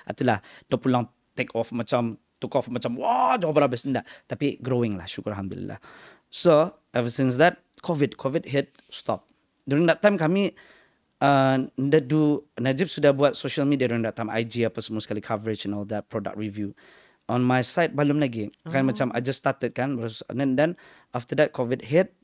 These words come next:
Speaker 1: The first wave, do you remember the first wave?
Speaker 2: Yes.
Speaker 1: So, during ta-, that time, kita ada lockdown tapi sekejap saja. Then
Speaker 2: Hmm.
Speaker 1: after that, we cannot only, uh, we cannot go out of Brunei saja for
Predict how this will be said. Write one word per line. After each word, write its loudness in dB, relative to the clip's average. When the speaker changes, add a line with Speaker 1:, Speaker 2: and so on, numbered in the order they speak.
Speaker 1:
The -6
first 2
wave, 4
do 4
you 4
remember 2
the 2
first -2
wave? 2
Speaker 2:
Yes. -6
Speaker 1:
So, 4
during 2
ta-, 0
that 0
time, 4
kita 2
ada 0
lockdown 0
tapi -2
sekejap -2
saja. -6
Then 0
Speaker 2:
Hmm. 2
Speaker 1:
after -2
that, 2
we -2
cannot -4
only, -2
uh, 4
we -4
cannot -2
go 0
out 4
of -6
Brunei 2
saja -6
for -2